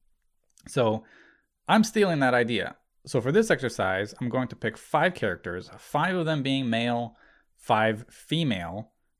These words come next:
and I'll tell you why I picked them individually, and then later I'll tell them, I'll try to figure out, like, what does that say about me collectively? Now, for next week, I'd like to do a part two for this topic and have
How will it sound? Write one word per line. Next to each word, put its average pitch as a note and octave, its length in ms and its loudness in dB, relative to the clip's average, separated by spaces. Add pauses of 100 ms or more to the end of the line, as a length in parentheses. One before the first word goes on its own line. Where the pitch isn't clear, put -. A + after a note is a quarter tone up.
and A2 120 -8
I'll G2 100 -4
tell C#3 280 0
you A#2+ 140 0
why G#2 220 0
I F#2 40 -4
picked - 280 -6
them E3 140 -2
individually, D3+ 600 0
and A2 220 -4
then B2 240 -2
later G2+ 320 -2
I'll F#2 100 -8
tell F#2 240 -8
them, F2+ 240 -10 (360)
I'll A2 120 2
try B2 200 0
to A2 80 0
figure G#2 280 -2
out, F#2+ 260 -2 (100)
like, A#2 320 -4
what B2 120 0
does G#2+ 100 0
that G2+ 160 2
say - 140 -6
about F#2 340 -4
me A2+ 240 -2
collectively? - 680 -4 (1600)
Now, A#2+ 360 0 (100)
for - 140 -4
next G3+ 280 2
week, D3+ 160 4
I'd A#2 140 4
like D3+ 120 2
to C3+ 60 -4
do A2+ 400 -2
a G#2+ 140 -4
part - 340 -6
two - 160 -4
for - 80 -6
this G#2+ 160 -2
topic G2 460 -4
and B2 120 -4
have B2 540 -2